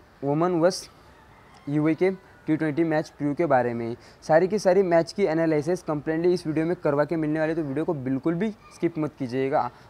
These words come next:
आपको Dream इलेवन की एक बेहतर से बेहतर fantastic team भी बना के मिलने वाली, तो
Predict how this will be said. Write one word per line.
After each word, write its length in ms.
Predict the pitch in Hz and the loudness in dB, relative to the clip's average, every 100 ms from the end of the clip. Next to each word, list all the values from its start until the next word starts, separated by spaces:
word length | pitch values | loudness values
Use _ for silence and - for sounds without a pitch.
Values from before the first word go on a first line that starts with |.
| 123 | 2
आपको 280 | 135 - 160 | 2 2 0
Dream 240 | 156 165 | 0 0
इलेवन 180 | 165 160 | -2 -2
की 100 | 170 | -4
एक 120 | 147 | -2
बेहतर 280 | 151 143 165 | -2 -2 -4
से 100 | 160 | -4
बेहतर 200 | 151 170 | -4 -4
fantastic 480 | 151 139 151 160 147 | -6 -4 -4 -4 -4
team 180 | 151 | 0
भी 60 | 156 | 0
बना 240 | 160 139 | 0 -2
के 120 | 135 147 | -4 -4
मिलने 220 | 135 143 | -2 -2
वाली, 200 | 131 135 | -2 -2
तो 160 | 160 | -6